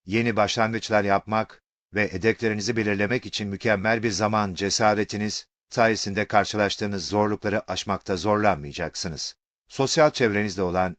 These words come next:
ilişkilerinizi güçlendirmek için bazı adımlar atabilirsiniz. Ancak aceleci davranmamaya özen gösterin. Kararlarınızı dikkatlice düşünmek uzun vadede daha faydalı olabilir.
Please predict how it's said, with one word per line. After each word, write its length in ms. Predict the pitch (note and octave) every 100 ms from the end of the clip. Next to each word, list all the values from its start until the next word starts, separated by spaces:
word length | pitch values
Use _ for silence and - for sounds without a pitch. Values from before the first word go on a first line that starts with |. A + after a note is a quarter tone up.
| -
ilişkilerinizi 720 | G#2 G2 A2+ A2 G#2 G2+ A#2
güçlendirmek 640 | F#2 G2 G2+ G2 G#2 C3
için 320 | G2+ B2 A#2+ - _ _
bazı 340 | E2 A2+ G#2
adımlar 580 | A2 F2 F2 F2+ F2 - _ _ _ _
atabilirsiniz. 840 | G2+ - C3+ B2 F#2+ F2+ C#2 - - _ _ _ _ _ _
Ancak 400 | B2+ C3+ C3+ -
aceleci 500 | G2 G2+ G#2+ G2+ G#2+
davranmamaya 720 | G2+ G2+ G2+ F#2+ F2+ G2+ G#2+ -
özen 340 | G2+ F#2+ A#2+ G#2+
gösterin. 440 | F#2+ - G#2 G#2+
Kararlarınızı 720 | - G#2+ G#2 G2+ F#2+ G2 B2
dikkatlice 600 | A#2 C3 A#2+ - A#2 C3+
düşünmek 380 | G#2 A#2 A2 A2
uzun 320 | G2+ F2 B2 A2
vadede 500 | G#2+ G#2 G2+ G#2+ A2
daha 200 | A2 G2+
faydalı 440 | G#2 G2 G2 F2
olabilir. 540 | F#2 F#2+ E2 C#2 -